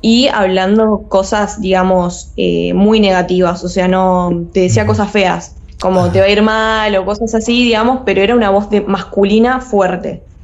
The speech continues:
Speaker 1: De hecho, yo pensé, honestamente, viviendo en Rosario, que me había entrado a robar a alguien.
Speaker 2: No.
Speaker 1: <laughs> Y no que era un espíritu.
Speaker 2: Mirá
Speaker 1: Te
Speaker 2: vos.
Speaker 1: juro por Dios, porque
Speaker 2: Claro.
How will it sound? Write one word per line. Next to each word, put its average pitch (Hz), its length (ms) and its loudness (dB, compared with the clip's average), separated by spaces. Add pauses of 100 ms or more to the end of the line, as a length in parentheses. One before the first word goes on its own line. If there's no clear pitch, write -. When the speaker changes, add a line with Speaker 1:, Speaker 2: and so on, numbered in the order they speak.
(120)
Speaker 1:
De 202 180 2
hecho, 247 200 0
yo 247 220 0
pensé, 226 460 2
honestamente, 202 640 0
viviendo 202 340 2
en 214 120 4
Rosario, 214 460 0
que 220 100 0
me 185 80 0
había 190 160 2
entrado 196 380 2
a - 20 0
robar 196 340 2
a 220 60 2
alguien. 240 720 -4
Speaker 2:
No. 233 460 2
Speaker 1:
<laughs> 156 40 4
Y 208 60 4
no 240 200 2
que 226 100 0
era 226 140 2
un 226 80 4
espíritu. 202 920 0
Speaker 2:
Mirá 180 180 2
Speaker 1:
Te 311 80 2
Speaker 2:
vos. 180 140 2
Speaker 1:
juro 269 240 0
por 202 160 2
Dios, 226 320 2
porque 185 180 0
Speaker 2:
Claro. 143 280 0